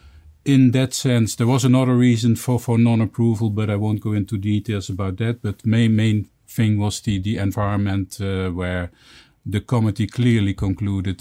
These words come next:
that this is an unacceptable risk. We cannot mitigate. It does not meet the conditions of approval.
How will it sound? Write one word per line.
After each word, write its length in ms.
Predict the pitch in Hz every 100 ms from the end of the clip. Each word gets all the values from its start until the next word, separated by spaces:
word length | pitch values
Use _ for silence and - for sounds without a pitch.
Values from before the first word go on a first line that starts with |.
| 101
that 280 | 92 95 - -
this 180 | 113 -
is 140 | 95
an 100 | 101
unacceptable 720 | 98 90 - 101 - 90 87
risk. 400 | 101 127 - -
We 140 | 107 101
cannot 300 | 117 101 92
mitigate. 720 | 101 104 104 101 98 98 -
It 220 | 98 92
does 220 | 104 98
not 140 | 107 95
meet 280 | 98 95 -
the 60 |
conditions 600 | - 95 95 92 - 92
of 120 | 92
approval. 760 | 95 - 107 98 95 95 90 92